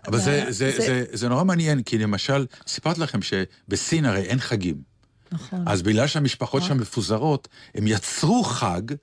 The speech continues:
Speaker 1: שבו מ-, מחויבים כל הבנים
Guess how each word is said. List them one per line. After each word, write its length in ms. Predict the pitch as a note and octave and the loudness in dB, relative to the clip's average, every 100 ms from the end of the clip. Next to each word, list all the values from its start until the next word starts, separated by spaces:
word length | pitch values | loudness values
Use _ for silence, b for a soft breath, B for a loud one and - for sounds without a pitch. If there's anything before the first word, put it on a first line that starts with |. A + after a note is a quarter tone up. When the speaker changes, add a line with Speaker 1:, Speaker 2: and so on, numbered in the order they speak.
| B B B - | B B B -8
Speaker 1:
שבו 540 | - A2 G2+ G3 G3+ | -4 -2 2 2 2
מ-, 60 | D#3 C#3 - - | 2 0 -2 -2
מחויבים 880 | C3 B2+ C3 B2+ C3+ C3 D3 G#3 E3 | 0 0 0 2 2 2 0 -2 -2
כל 260 | - F3+ A3+ | -2 0 0
הבנים 640 | D3+ B2+ A#2 B2 D#3 G#3+ | 0 -2 0 0 0 0